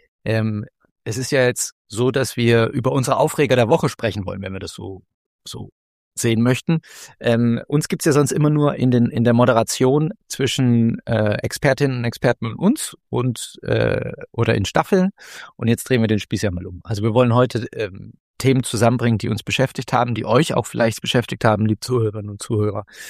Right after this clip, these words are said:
Und, äh, wie ihr uns kennt, möchten wir einfach die Expertise, die wir haben durch unsere Kontakte und auch durch unsere Zuhörer nutzen, um dann eben auch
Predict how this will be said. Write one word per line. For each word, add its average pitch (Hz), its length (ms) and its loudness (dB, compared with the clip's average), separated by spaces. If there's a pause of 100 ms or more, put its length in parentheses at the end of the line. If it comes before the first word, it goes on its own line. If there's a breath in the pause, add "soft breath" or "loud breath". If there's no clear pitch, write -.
(420 loud breath)
Und, 110 600 0
äh, 117 180 -6
wie 117 100 0
ihr 120 140 6
uns 120 200 0
kennt, 143 280 0
möchten 123 280 0
wir 117 100 0
einfach 104 220 -2
die 123 160 -6
Expertise, 131 640 -4
die 98 420 0 (720 soft breath)
wir 95 320 -2 (300)
haben 156 360 2
durch 104 400 2
unsere 98 280 -6
Kontakte 143 480 -2
und 101 140 -2
auch - 180 -10
durch 104 220 -12
unsere 104 200 -16
Zuhörer 110 500 0
nutzen, 143 440 -4 (460 loud breath)
um 131 360 4
dann 107 220 4
eben 101 340 -2
auch 92 460 -2